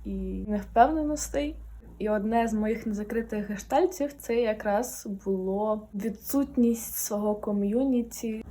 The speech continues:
людей в реальному житті, з якими можна розмовляти про літературу, про мистецтво. Я зараз живу в Тернополі, хоч уже три роки, переїхала з Кривого Рогу, і,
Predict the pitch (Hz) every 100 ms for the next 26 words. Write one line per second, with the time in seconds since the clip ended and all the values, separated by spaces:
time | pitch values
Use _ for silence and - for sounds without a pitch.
0 | - 214 233 247 247 233 226 220 208 196
1 | 196 - 277 320 220 - 226 208 214 240
2 | 247 262 247 220 202 190 202 208 196 -
3 | 190 190 - 185 190 247 254 247 202 196
4 | 190 - 175 165 - 151 165 - - -
5 | - - 311 302 294 277 247 254 254 -
6 | 226 254 349 311 277 269 254 - - -
7 | 233 233 - 202 208 202 190 185 - 226
8 | 202 202 311 - 269 247 226 220 220 220
9 | 214 202 - 214 196 208 220 311 302 285
10 | 277 - 202 180 165